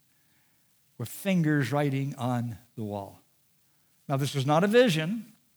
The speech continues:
This was a miracle from God himself. The description in these verses pictures someone who is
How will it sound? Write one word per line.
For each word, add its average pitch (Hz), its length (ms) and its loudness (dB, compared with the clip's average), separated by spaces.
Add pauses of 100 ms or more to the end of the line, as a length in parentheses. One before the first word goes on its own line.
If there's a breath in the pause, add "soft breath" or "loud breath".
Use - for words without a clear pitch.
(240)
This 151 200 -4
was 131 140 0
a 131 40 0
miracle 175 680 0
from 131 260 -8
God 151 400 0
himself. 127 560 -8 (1160 soft breath)
The 143 100 -2
description 180 600 -2
in 151 140 -2
these 139 300 -2 (720 soft breath)
verses 151 540 2
pictures 156 440 -2
someone 170 380 0
who 139 240 0
is 117 360 -4